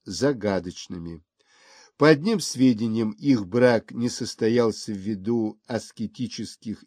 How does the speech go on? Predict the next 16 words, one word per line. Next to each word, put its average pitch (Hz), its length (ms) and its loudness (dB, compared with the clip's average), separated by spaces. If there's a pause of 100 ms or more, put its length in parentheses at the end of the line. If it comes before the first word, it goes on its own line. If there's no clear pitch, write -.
их 107 240 -10
наклонностей 101 1120 -6 (440)
Владимира 107 680 0
Соловьева, 104 840 -2 (1080)
по 139 120 6
другим — 175 640 2 (180)
ввиду 139 760 -2
нежелания 120 1000 2
Хитрово 117 800 -2 (160)
разводиться 120 840 -2
с - 140 -18
мужем. 85 520 -12 (1080)
Можно 208 300 4
сказать 190 480 0
только 175 400 0
одно. 98 640 -4